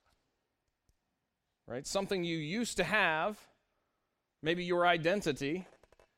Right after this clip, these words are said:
it isn't the same anymore in Christ,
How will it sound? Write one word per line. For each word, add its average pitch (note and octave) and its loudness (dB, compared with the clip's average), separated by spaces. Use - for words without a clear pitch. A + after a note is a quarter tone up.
it D#3 0
isn't F3 -2
the F#3 -6
same F#3 -2
anymore A#2 -2
in G2+ -8
Christ, F2 -8